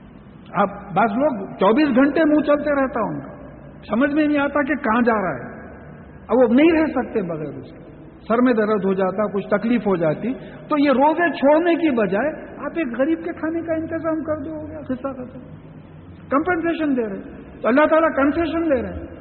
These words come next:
اب concession کو کاٹ کے بولے یہ منسوخ ہے، بولے تو پھر اب یہ کیسا ہوئے گا؟ تو اگر اللہ تعالیٰ منسوخ کرتے تو بات الگ ہوتی تھی، اللہ تعالیٰ تو اس کو قائم رکھے ہیں۔ یہ تلاوت میں بھی آتی ہے، پھر عمل میں بھی بات آتی ہے،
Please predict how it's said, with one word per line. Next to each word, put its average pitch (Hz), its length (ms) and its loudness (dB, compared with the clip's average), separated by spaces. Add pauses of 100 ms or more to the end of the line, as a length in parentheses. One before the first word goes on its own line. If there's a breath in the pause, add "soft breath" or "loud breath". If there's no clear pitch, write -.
(760)
اب 262 160 -6
concession 330 500 4
کو 349 80 4
کاٹ 294 320 0
کے 311 100 0
بولے 302 240 0
یہ 302 140 0
منسوخ 262 520 0
ہے، 254 80 0
بولے 233 260 -8
تو 226 100 -10
پھر 214 240 -6
اب 190 100 -2
یہ 185 100 0
کیسا 165 280 -6
ہوئے 139 240 -6
گا؟ 131 240 -16 (720)
تو - 60 -10
اگر 269 200 4
اللہ 262 340 4
تعالیٰ 285 280 4
منسوخ 339 480 2
کرتے 330 280 2
تو 339 80 2
بات 294 240 2
الگ 294 260 0
ہوتی 247 220 -2
تھی، 208 160 -6
اللہ 277 180 0
تعالیٰ 311 300 0
تو 320 80 -4
اس 302 120 -4
کو 320 100 -4
قائم 339 400 2
رکھے 320 280 2
ہیں۔ 196 400 -6 (220)
یہ 226 80 4
تلاوت 240 520 4
میں 302 120 2
بھی 302 160 0
آتی 285 380 -2
ہے، 311 400 -8
پھر 320 140 -8
عمل 320 280 0
میں 339 140 -4
بھی 330 120 -4
بات 262 280 -4
آتی 180 280 -10
ہے، - 280 -16